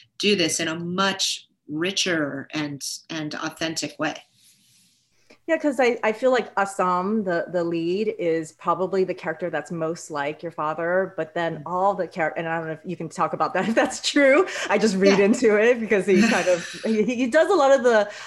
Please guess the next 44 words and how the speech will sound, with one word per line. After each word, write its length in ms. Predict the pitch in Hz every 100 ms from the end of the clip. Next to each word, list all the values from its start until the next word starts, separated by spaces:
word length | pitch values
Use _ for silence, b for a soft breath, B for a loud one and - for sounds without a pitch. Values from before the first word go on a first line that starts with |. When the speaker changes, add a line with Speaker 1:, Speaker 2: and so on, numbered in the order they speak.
| B
Speaker 2:
the 100 | 226
mannerisms, 960 | 208 180 196 196 185 170 165 156 151 170
right? 480 | 165 175 202 190
And, 400 | 165 160 156 160
um, 260 | 160 151 147
and 140 | 156
Speaker 1:
Right. 120 | 160 170
Speaker 2:
I 40 |
love 240 | 185 170
that. 440 | 151 135 143 135 - B B -
And, 380 | 180 175 170 170
um, 280 | 165 165 180
but 120 | 214
then 160 | 262 247
all 220 | 240 277
the 100 | 311
characters 480 | - 220 170 165 156
are 80 | 160
complex. 560 | - 151 147 - 151 -
Can 160 | 311
you 160 | 370 381
talk 340 | - 226 233
about 260 | 262 240 233
what 100 | 226
it's 160 | 196 196
like 220 | 180 185
to, 260 | - 202 175 - B B B -
to 80 | 180
be 140 | 220
part 420 | 226 - 208 208
of 520 | - 190 185 180 175
the 140 | 175 175
creation 840 | - - 214 196 214 208 190 170
of 100 | 139
so 300 | 160 - 202
many 240 | 208 208 196
memorable 720 | 175 165 170 170 160 160 151
Asian 240 | 165 160 160
American 400 | 151 143 156 151
characters, 640 | 160 151 143 135 131 -
and 160 | 160
how 160 | 165 175
that 260 | 175 170 -
either 440 | 185 185 175 170